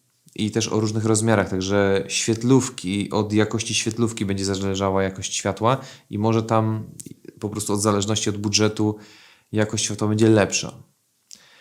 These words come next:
Jeszcze tylko wspomnę, że te ledy po prostu je się włącza i świecą, nie ma możliwości ich ściemniania. One bardzo prawdopodobnie, chyba nawet na aukcji jest napisane, że to są ledy niewspółpracujące,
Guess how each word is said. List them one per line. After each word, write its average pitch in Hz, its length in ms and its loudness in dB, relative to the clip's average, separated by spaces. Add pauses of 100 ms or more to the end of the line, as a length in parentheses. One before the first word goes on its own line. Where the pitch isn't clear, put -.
(240)
Jeszcze 123 220 4
tylko 135 160 0
wspomnę, 131 340 2
że 120 120 2
te 120 320 4
ledy 117 300 4
po 113 140 -4
prostu 113 260 -2
je 110 60 4
się 107 140 2
włącza 110 500 0
i 95 100 -4
świecą, 101 440 0
nie 104 160 0
ma 101 200 2
możliwości 101 840 -2
ich - 220 -10
ściemniania. 110 680 2
One 98 200 0 (160)
bardzo 107 340 0
prawdopodobnie, 101 720 -2
chyba 98 140 -4
nawet 98 200 -2
na 98 120 0
aukcji 95 260 -4
jest 92 100 -6
napisane, 98 320 -4
że 98 300 0 (480)
to 110 100 -6
są 110 140 0
ledy 107 200 4
niewspółpracujące, 110 1400 2